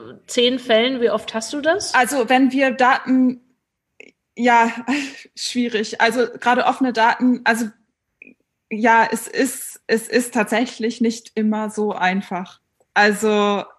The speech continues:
Speaker 2: ich glaube auch, die Behörden haben da immer noch einen, äh, Lernprozess, in dem sie gerade stecken oder auch teilweise vor sich. Ähm, und das ist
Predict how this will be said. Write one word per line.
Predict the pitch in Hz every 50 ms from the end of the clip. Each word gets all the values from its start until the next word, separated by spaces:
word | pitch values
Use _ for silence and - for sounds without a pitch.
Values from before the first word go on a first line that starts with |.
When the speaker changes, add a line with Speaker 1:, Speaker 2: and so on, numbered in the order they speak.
| _ _ _
Speaker 2:
ich | - 214 214 -
glaube | - 240 233 226 233 226 247 - -
auch, | 196 214 247 -
die | - - 233
Behörden | 214 220 240 240 220 220 233 220 220 233 247
haben | 214 220 226
da | 220 214
immer | - 220 226 226
noch | 220 220 220 -
einen, | - 214 208 214 214 214 214 202 - -
äh, | 202 202 214 208
Lernprozess, | 208 208 196 208 233 277 269 - - 220 214 - - 226 226 - - - - - _ _ _ _ _ _ _ _ _ _ _ _ _
in | - 208 214
dem | 214 226 226
sie | 220 233
gerade | 226 220 214 226
stecken | - - - 240 - - 247 254 262 285 - _ -
oder | 220 202 202 180
auch | 208 -
teilweise | - 262 208 202 226 208 214 208
vor | - - 214 226 220
sich. | 220 302 285 - - - _ _ _ _ _ - - - _ _ _ _ -
Ähm, | 220 226 226 226 233 233 233 226 - _ _ - - - _ _ _ _ _ _ _ _ _ _
und | 226 233 226 226 226 220 - - - - -
das | 240 226 240 - - - - _ _ _ _ _ _ _ _ _ _ _ _
ist | - - 254 247 - - - - - -